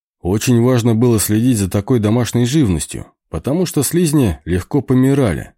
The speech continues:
стоит про них забыть. Но выключенные инстинкты самосохранения не позволяли им сбегать с подвалов. Жестоко, скажете вы, но в первое время эти ребята разрушали немало домов, прорывая туннели под фундаментом.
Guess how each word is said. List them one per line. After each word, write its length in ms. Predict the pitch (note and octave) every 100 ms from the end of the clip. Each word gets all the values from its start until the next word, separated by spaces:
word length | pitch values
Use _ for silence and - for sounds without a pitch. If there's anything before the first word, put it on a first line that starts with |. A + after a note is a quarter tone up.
| -
стоит 440 | - - D#3 C#3
про 160 | C3+ C#3+
них 180 | C#3+
забыть. 460 | B2+ D#3 B2+ D2 - _ _ _ _ _ -
Но 220 | D2+ D#2+
выключенные 600 | A2+ B2+ B2+ - A2+ A2+
инстинкты 460 | G#2 - C3+ A2+
самосохранения 1080 | G#2+ A2 A2 G2 - A2 B2+ D3 C3 G2+ D#2+ _
не 180 | - E2+
позволяли 560 | - A2+ D3 E3 D#3+
им 120 | D3+ A#2+
сбегать 400 | A2+ A#2+ C3+ -
с 40 |
подвалов. 680 | C#3 B2+ C3+ B2+ D#2+ A#1+ - _ _ _ -
Жестоко, 560 | F#2+ G2+ - G#2 -
скажете 520 | F#2 - F2+ E2+ -
вы, 300 | G2+ F2 B1+ - _ -
но 180 | C#2
в 80 | D2
первое 400 | - E3 D#3+ D3+
время 520 | C3+ D3+ C#3+ G#2+ D2+ -
эти 240 | D2+ -
ребята 360 | G2+ B2+ C3 B2+
разрушали 520 | A#2 A#2+ - C3+ B2+
немало 440 | B2+ D#3 D#3+ F#2+
домов, 460 | D#2+ G#2+ G#2 C#2 - _
прорывая 520 | - E2+ G2 A2+ A2+ F#2+
туннели 380 | G2 A2+ C3+
под 180 | A2+ A#2
фундаментом. 800 | - C#3 D3+ A2+ D2+ C#2 B1+ -